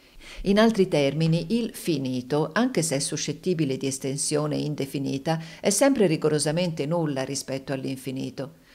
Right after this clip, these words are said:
Di conseguenza, nessuna cosa o nessun essere può essere considerato come una parte dell'infinito, che è una delle condizioni erronee che appartiene propriamente al panteismo, perché l'impiego stesso della parola parte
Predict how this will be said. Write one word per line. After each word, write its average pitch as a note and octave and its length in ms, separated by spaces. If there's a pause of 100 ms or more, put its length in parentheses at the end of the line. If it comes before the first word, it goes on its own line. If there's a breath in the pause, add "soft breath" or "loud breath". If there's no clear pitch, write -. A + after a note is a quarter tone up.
(120)
Di E3 140
conseguenza, E3 720
nessuna E3+ 440
cosa E3 380
o D#3 40
nessun D#3 380
essere D3 420
può D3+ 140
essere D3+ 360
considerato D3 760
come D3+ 240
una D3 240
parte C#3+ 480
dell'infinito, D3 880 (220 loud breath)
che D3 160
è D3+ 40
una F3 260
delle D#3 240
condizioni E3 580
erronee G#3+ 600
che G#3+ 120
appartiene A3 540
propriamente A3 540
al A3 120
panteismo, E3+ 880 (220 loud breath)
perché D3 260
l'impiego E3 460
stesso F3 420
della D#3 220
parola E3+ 360
parte F#3 500